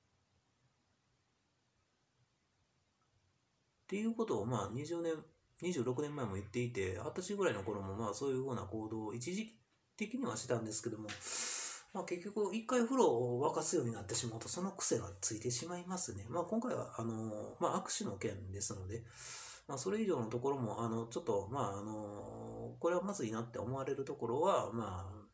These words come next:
いくつか佳子さまの件で、まあ、気がついている、いますし、あとは、まあ、あの、四名の方たちで黒い服を着て、えー、うん、写真を撮影してる時に、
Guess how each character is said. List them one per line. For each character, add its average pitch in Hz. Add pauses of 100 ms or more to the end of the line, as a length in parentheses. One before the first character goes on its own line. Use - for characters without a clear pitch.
(120)
い 113
く 123
つ 123
か 98
佳 117
子 110
さ 98
ま 95
の 95
件 92
で、 92 (200)
ま 101
あ、 -
気 -
が 110
つ 104
い 98
て 95
い 101
る、 113 (180)
い 120
ま 117
す 120
し、 156 (440)
あ 127
と 190
は、 117
ま 117
あ、 104
あ 98
の、 95
四 120
名 98
の 95
方 95
た 95
ち 95
で 151 (160)
黒 123
い 92
服 120
を 101
着 123
て、 147
え 98 (400)
ー、 110
う 104
ん、 98
写 123
真 123
を 120
撮 123
影 120
し -
て 120
る 120
時 113
に、 98